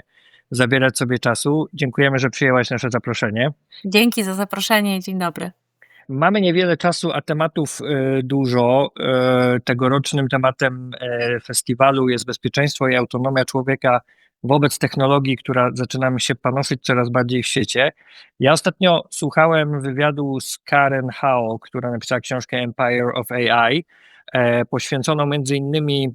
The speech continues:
Speaker 1: mm, Open A I i, o, i powiedziała ona tam w tym wywiadzie, że jedno z głównych pytań, które jej teraz zadają przy okazji premiery tej książki, to to, jak ona mogła napisać książkę o Open A I, skoro tak wiele się dzieje, że właściwie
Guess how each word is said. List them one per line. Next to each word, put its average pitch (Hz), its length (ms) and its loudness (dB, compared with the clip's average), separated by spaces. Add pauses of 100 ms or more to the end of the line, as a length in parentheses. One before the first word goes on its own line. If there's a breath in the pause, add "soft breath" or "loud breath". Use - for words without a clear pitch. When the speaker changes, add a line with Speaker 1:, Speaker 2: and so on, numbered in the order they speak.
(160)
Speaker 1:
mm, 127 480 -2
Open 131 340 2
A 123 320 4
I 185 140 -2 (540 loud breath)
i, 147 420 4 (260)
o, 147 100 -4 (160)
i 135 260 -4
powiedziała 156 520 0
ona 170 180 0
tam 160 140 0
w - 40 -12
tym 156 160 -4
wywiadzie, 170 400 0
że 151 120 0
jedno 151 240 0
z 143 60 0
głównych 165 300 -2
pytań, 151 300 0
które 147 300 0
jej 139 80 0
teraz 139 300 2
zadają 139 580 0 (140)
przy - 140 -4
okazji 131 300 -2
premiery 139 400 -2
tej 135 160 -2
książki, 151 720 -2 (380 soft breath)
to 139 120 -4
to, 170 140 2
jak 165 200 4
ona 165 160 2
mogła 156 220 2
napisać 147 380 -2
książkę 151 360 -4
o 131 100 2
Open 139 320 -2
A 135 300 2
I, 175 100 -2
skoro 143 340 -4
tak 139 200 -4
wiele 147 240 0
się 135 160 -4
dzieje, 147 260 2
że 139 100 -4
właściwie 139 600 2